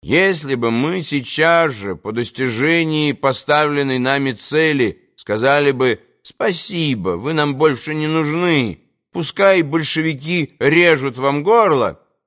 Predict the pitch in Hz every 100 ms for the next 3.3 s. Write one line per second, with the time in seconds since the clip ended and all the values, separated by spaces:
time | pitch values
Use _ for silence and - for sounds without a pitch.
0 | _ _ 90 110 151 170 190 202 202 196
1 | 202 196 185 185 - - 220 254 247 208
2 | 135 85 _ - - 135 - 151 131 -
3 | 143 139